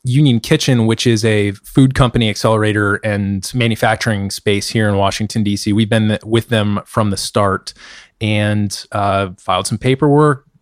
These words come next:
turned into a business, and then started selling, uh,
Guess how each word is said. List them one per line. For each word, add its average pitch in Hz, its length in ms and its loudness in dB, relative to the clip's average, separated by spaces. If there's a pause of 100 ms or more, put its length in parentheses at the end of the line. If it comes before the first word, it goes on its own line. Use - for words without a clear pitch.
(140)
turned 202 280 -2
into 110 300 2
a 110 60 2
business, 131 640 0
and 110 220 0
then 107 200 2
started 107 460 0 (200)
selling, 113 600 0
uh, 104 80 -4